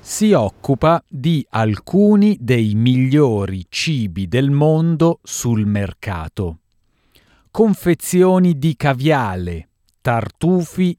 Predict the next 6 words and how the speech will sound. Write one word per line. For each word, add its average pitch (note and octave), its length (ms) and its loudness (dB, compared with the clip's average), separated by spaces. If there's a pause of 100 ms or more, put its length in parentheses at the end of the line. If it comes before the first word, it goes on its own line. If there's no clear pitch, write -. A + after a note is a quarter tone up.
e B2+ 220 0
funghi A#2+ 760 0 (500)
vengono B2 800 0
inviati D3+ 1080 0
ai A2+ 260 -4
clienti D#3 880 -2